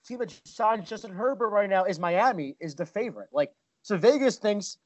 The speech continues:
that Justin Herbert's gonna go to Miami. It's like Miami could have a chance to get two quarterbacks that are potentially some people think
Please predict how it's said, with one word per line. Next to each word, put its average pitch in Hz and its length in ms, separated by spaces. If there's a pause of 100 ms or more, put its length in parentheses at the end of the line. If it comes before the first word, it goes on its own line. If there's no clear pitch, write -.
(120)
that 226 160
Justin 226 300
Herbert's 240 320
gonna 214 120
go 214 120
to 220 80
Miami. 226 280
It's 175 100
like 202 140 (240)
Miami 285 380
could 262 120
have 247 100
a 196 40
chance 247 300
to 185 60
get 196 160
two 233 200
quarterbacks 185 540
that 190 120
are 165 160 (260)
potentially 220 500
some 214 140
people 208 180
think 220 200